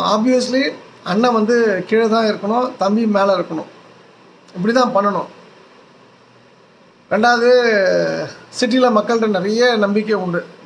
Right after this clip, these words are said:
மூ-, மூட நம்பிக்கை. என்னன்னா, நமக்கு மேல யாராவது தான் நம்மளை அழுத்திடுவாங்க, வேலைக்காரன் நமக்கு மேல உட்காரக்கூடாது, நமக்கு மேல டெனன்ட் இருக்கக்கூடாது, அவன் காலி பண்ண மாட்டான். இப்ப அபார்ட்மெண்ட்ல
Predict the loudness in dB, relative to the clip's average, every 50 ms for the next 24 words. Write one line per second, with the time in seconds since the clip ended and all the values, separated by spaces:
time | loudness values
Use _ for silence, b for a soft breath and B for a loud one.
0 | -8 -6 -4 -2 0 0 0 -2 -2 -4 -4 -6 -6 -6 -4 -4 -2 0 0 0
1 | 0 0 -2 -4 -8 -12 -18 -20 -20 -20 -20 -20 -20 -20 -20 -20 -20 -20 -18 _
2 | -4 -2 0 0 0 0 0 2 2 2 2 2 2 2 2 2 2 0 0 0
3 | 0 0 0 0 0 0 -2 -2 -4 -4 -2 -2 -2 -2 -2 -4 -6 -6 -8 -10
4 | -16 -20 -20 -20 -20 -20 -20 -20 -20 -20 -20 -20 -20 -20 -20 -20 _ _ _ _
5 | _ _ _ _ _ _ -4 -2 2 2 2 2 2 2 2 2 0 0 0 0
6 | 0 0 0 0 -2 0 0 0 0 0 -2 -4 -4 -4 -4 -2 -2 -2 -4 -6
7 | -12 -18 -20 -20 -20 -20 -20 -20 -20 -20 -20 -20 -20 -20 -20 -8 -4 0 0 0
8 | 2 2 0 0 0 0 0 -2 0 0 0 0 -2 -4 -4 -4 -4 -2 -2 -2
9 | 0 0 -2 -2 -2 -2 0 0 0 -2 -2 -4 -4 -4 -4 -2 -2 -2 -4 -6
10 | -10 -16 -20 -20 -20 -20 -20 -20 -20 -20 -20 -20 -20 -20 -20 -20 -20 -20 -20 -20
11 | -20 -20 -20 -20 -20 -20 -20 -8 -6 -4 -4 0 0 0 0 2 0 -4 -2 -2
12 | -2 -2